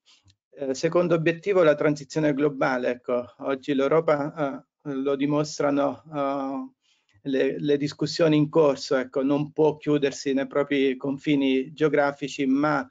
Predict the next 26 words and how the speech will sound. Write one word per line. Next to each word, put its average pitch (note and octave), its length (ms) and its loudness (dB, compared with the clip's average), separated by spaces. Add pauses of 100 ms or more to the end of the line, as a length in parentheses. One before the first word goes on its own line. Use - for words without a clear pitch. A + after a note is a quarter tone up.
(420)
eh, B2+ 580 -6 (120)
con D3+ 260 2
la C#3 180 2
Farm C3+ 300 -2
to - 120 -20
Fork C#3+ 360 0
e C3+ 40 0
il C3+ 300 2
Green D3+ 280 2
Deal C#3 480 2
lancia D3 400 0
una C#3 120 -2
sfida D3 300 -4
anche D3 180 -2
a C#3+ 40 4
livello C#3+ 340 2
internazionale, C#3 800 0
a C3 40 2
livello C3+ 400 2
globale C3+ 760 -2
in C#3+ 100 -6
questa C#3 300 -4
transizione. B2+ 760 -8
Quindi C3 300 0
c'è C3+ 180 0
sicuramente D3+ 880 0